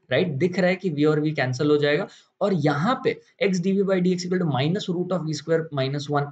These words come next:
इस स्टेज पे हमें दिख रहा है कि हम वेरिएबल सेपरेशन कर सकते हैं। तो therefore d v upon root of v square minus one equal to यहाँ पे minus d x upon x and at this stage we can integrate both the sides,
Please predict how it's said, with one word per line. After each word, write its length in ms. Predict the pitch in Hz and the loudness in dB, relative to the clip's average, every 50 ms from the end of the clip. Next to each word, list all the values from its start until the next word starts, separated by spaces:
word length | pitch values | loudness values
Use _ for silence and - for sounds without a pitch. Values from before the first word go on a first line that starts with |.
| - | -6
इस 160 | 240 220 - | -6 -6 -6
स्टेज 360 | - - - 185 180 180 180 - | -4 0 2 2 2 2 0 0
पे 60 | 196 | 0
हमें 300 | 180 175 175 175 160 143 | 0 0 0 -2 -2 -2
दिख 180 | 151 147 - | -4 -4 -2
रहा 140 | 170 147 131 | 0 0 0
है 80 | 135 - - - _ _ _ | 0 -2 -6 -16 _ _ _
कि 60 | - 165 | -2 0
हम 220 | 151 175 180 165 | 0 0 0 0
वेरिएबल 520 | 131 127 131 135 135 147 156 151 160 160 | 0 2 2 2 4 4 2 2 2 -2
सेपरेशन 500 | 147 - 135 117 113 127 123 - 135 127 | -2 -2 -4 -2 -2 -4 -4 -4 -6 -6
कर 140 | 123 123 113 | -6 -6 -6
सकते 340 | - - 113 - _ - - | -8 -10 -14 -18 _ -16 -16
हैं। 100 | - - _ _ _ _ _ - | -16 -16 _ _ _ _ _ -2
तो 140 | 151 151 135 | -2 0 2
therefore 460 | 143 143 147 147 151 - 196 208 196 175 139 127 | 2 2 2 2 0 0 0 0 0 2 2 4
d 160 | 135 143 160 165 185 | 4 4 2 0 0
v 120 | 214 143 - - - - _ _ - - | -2 -2 -4 -6 -10 -18 _ _ -6 -4
upon 360 | 175 - - 196 170 131 113 110 - - _ _ _ - 127 123 139 | -2 0 2 4 4 4 2 -2 -8 -16 _ _ _ -6 -2 0 2
root 360 | 175 202 226 220 - 226 208 | 4 4 2 2 2 2 2
of 220 | 214 214 - 165 | 2 2 0 -4
v 140 | 151 165 156 - - | -4 -4 -4 -4 -2
square 260 | - 175 170 165 165 156 | 0 0 2 2 2 2
minus 320 | 143 135 135 139 135 - - 110 | 0 0 0 -2 -2 -4 -2 -2
one 180 | 120 160 208 - _ _ _ _ _ _ _ - | -2 -2 -2 -6 _ _ _ _ _ _ _ -8
equal 460 | 175 165 - - - 220 220 220 202 175 - | -8 -8 -6 0 2 4 6 6 6 4 2
to 140 | 175 180 147 - - - | 0 -2 -2 -4 -6 -4
यहाँ 280 | 135 135 127 143 156 156 - | -2 0 0 0 0 -2 -2
पे 60 | 185 | -2
minus 560 | 185 160 139 127 123 131 139 151 170 220 220 - - - _ - | 0 0 2 2 2 2 2 2 2 0 -2 -4 -8 -12 _ -8
d 260 | 135 123 139 143 151 | -4 -2 2 2 2
x 260 | 160 160 - - - - - | 2 0 -4 -10 -14 -14 -14
upon 380 | - - 143 135 131 131 131 127 - 123 | -8 -2 2 2 2 2 0 -2 -6 -10
x 200 | - - - - - - _ - | -10 -10 -14 -16 -18 -14 _ -4
and 120 | 131 143 | -2 -2
at 200 | 147 147 135 123 127 139 220 | -2 -2 -2 -2 -2 0 0
this 180 | 254 - - - | -2 -2 -2 0
stage 280 | - 190 185 185 175 | 4 4 4 4 2
we 80 | 165 175 170 180 | -2 -4 -4 -2
can 100 | 160 147 | -2 -2
integrate 500 | 139 139 127 147 143 147 139 135 131 131 | -2 -2 -2 -2 0 0 0 0 0 0
both 180 | 131 127 127 127 | -2 -2 0 -2
the 100 | 135 127 - | -2 -2 -2
sides, 320 | - - - - - - | -2 -2 -4 -6 -14 -20